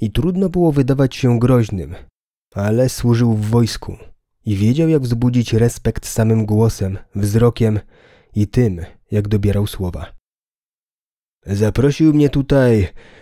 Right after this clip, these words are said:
mój przyjaciel, nieodżałowany przyjaciel,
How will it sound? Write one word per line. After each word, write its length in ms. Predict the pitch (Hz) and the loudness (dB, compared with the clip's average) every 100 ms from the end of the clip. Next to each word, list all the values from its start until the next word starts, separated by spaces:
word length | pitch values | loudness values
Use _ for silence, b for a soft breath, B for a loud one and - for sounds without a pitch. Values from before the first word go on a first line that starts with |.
| b - | b -2
mój 160 | 107 | -2
przyjaciel, 680 | - 110 110 120 123 113 107 B B - | 0 0 2 2 2 2 0 B B -2
nieodżałowany 760 | 110 107 117 120 117 120 120 | 0 2 2 2 4 4 2
przyjaciel, 760 | - - 120 131 117 113 101 | 0 0 2 4 2 2 2